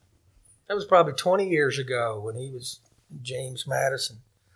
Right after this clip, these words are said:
Uncle Jim didn't give me the time of day.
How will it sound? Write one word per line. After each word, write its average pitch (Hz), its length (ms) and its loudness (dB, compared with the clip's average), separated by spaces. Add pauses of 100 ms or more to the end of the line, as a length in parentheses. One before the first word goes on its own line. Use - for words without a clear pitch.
(280)
Uncle 165 220 -2
Jim 135 400 -2
didn't 123 240 -6
give 120 220 -8
me 120 120 -12
the 107 120 -6
time 135 400 -4
of 127 100 -10
day. 98 440 -10